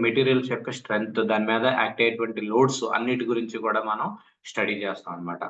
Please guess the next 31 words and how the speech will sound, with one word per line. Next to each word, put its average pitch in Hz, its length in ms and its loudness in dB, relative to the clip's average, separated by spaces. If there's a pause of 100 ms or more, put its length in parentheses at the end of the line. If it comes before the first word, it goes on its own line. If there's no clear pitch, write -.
(420)
నెక్స్ట్ 127 240 2
అలానే 123 240 4 (120)
ప్రొడక్షన్ 117 500 2
టెక్నాలజీ. 90 480 -8 (340)
ప్రొడక్షన్ 131 420 4
అంటే 127 200 2 (500)
ఈ - 20 6 (120)
క-, 120 160 4 (100)
కంప్లీట్ 147 440 2
గా 170 40 6 (140)
మ్యానుఫ్యాక్చరింగ్ 120 680 0
కి 107 120 -10
సంబంధించి. 90 520 -8 (420)
ఓకే, 123 180 2 (460)
నెక్స్ట్ 117 280 -2 (600)
ఇది 107 140 0 (280)
మిషన్ 131 340 2
డ్రాయింగ్. 98 340 0 (140)
నాకు 123 180 2
చెప్పాను 127 380 0
కదా, 147 120 0 (160)
కార్ 110 280 4 (260)
లో 113 160 0
ఉన్నటువంటి 110 420 -4 (140)
పార్ట్స్ 110 340 4 (100)
ని 127 60 -6 (360)
డ్రా 101 140 4 (120)
చేయటం, 98 320 -2 (100)
దాని 107 160 0
యొక్క 107 240 -2
డిజైన్, 98 380 0